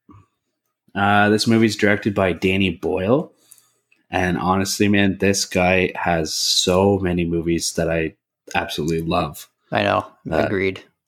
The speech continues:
Speaker 1: like, <laughs> I was scrolling through his I M D B page and I was just like, "Oh my God, I forgot about all these that he's done."
Speaker 2: Yeah, so many.
Speaker 1: Yeah.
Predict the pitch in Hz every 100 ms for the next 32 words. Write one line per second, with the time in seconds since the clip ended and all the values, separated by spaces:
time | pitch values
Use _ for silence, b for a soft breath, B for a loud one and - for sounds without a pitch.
0 | _ 78 80 - - - - 147 127 -
1 | - 98 98 104 92 87 90 87 85 82
2 | - 85 82 90 82 - 82 87 92 90
3 | 87 87 85 - 82 85 87 82 80 82
4 | 78 - 76 85 78 82 80 76 _ _
5 | - 110 98 92 - _ _ - - 117
6 | 110 107 101 - _ _ _ _ - 87
7 | 82 73